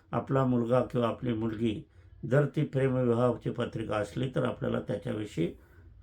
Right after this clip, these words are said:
फार सावधानतेची भूमिका घ्यायला हवी. असो, याच्यासाठी जन्मकुंडली काढून घेणं अत्यंत महत्त्वाचं आहे.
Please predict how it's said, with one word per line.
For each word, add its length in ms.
फार 260
सावधानतेची 1160
भूमिका 600
घ्यायला 280
हवी. 240
असो, 540
याच्यासाठी 680
जन्मकुंडली 760
काढून 340
घेणं 200
अत्यंत 480
महत्त्वाचं 600
आहे. 200